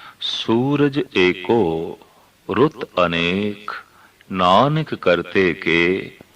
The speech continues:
ਕੇਤੇ ਵੇਸ।" ਭਾਵੇਂ ਸੂਰਜ ਇੱਕ ਹੈ, ਪਰ ਰੁੱਤਾਂ ਇੱਕ ਨਹੀਂ ਨੇ। ਕਿਉਂ? ਬਾਰਾਂ ਰਾਸਾਂ ਨੇ। ਸੂਰਜ ਜਦ ਇੱਕ ਰਾਸ ਨੂੰ ਛੱਡ ਕੇ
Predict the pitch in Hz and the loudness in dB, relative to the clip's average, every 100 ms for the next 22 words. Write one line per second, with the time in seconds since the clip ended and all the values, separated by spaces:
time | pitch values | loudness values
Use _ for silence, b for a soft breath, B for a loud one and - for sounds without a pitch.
0 | _ - 98 - 127 69 62 - - - | _ 0 0 2 0 0 -4 -10 -10 -12
1 | - _ B B B B B - 90 117 | -14 _ B B B B B -2 2 4
2 | 165 160 - 170 175 165 - 143 - 92 | 4 2 4 6 6 4 4 2 2 0
3 | 76 - - B B B B B B B | 0 -4 -12 B B B B B B B
4 | B B _ _ _ - 107 82 131 - | B B _ _ _ -4 -2 -2 -4 0
5 | - 104 85 87 - _ - 107 - 92 | 2 4 2 -2 -8 _ -6 -4 -2 -4
6 | 101 65 65 - B B B B B B | -4 -6 -12 -14 B B B B B B
7 | _ _ 98 120 147 98 117 92 - _ | _ _ 0 0 0 -4 -12 -18 -20 _
8 | _ B B B B B B _ 92 80 | _ B B B B B B _ -14 0
9 | 92 104 139 175 170 107 98 - 147 123 | 4 4 4 4 6 6 6 4 2 2
10 | 82 - - - - B B B - - | 0 -6 -10 -20 -20 B B B -10 -8
11 | - 117 131 175 180 170 135 139 139 - | -4 0 2 4 4 2 4 4 2 0
12 | 139 - 104 92 120 - - 127 85 87 | 0 2 6 8 8 4 -2 -4 -4 -6
13 | - - - 160 139 - 87 | -14 -8 2 2 2 0 -4